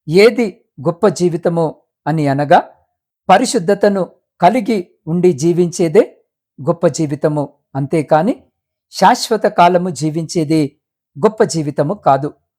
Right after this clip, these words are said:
అలాంటి పరిశుద్ధమైన జీవితము దేవుని వాక్యము ద్వారా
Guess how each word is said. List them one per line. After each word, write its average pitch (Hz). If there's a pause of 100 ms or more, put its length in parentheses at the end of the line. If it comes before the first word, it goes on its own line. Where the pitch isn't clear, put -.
(260)
అలాంటి 156
పరిశుద్ధమైన 185 (220)
జీవితము 156 (440)
దేవుని 190
వాక్యము 185
ద్వారా 156